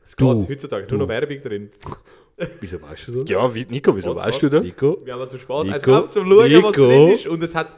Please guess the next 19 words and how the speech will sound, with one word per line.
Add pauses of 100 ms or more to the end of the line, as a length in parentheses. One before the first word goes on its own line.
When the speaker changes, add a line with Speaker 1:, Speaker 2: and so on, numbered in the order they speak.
(240)
Speaker 3:
Der
Nico
war
gerade
wieder
im
Kiosk,
gewesen,
wo
er
letztes
Mal
die
Fragen
vorbereitet
hat.
Speaker 1:
von
diesen
fünfzig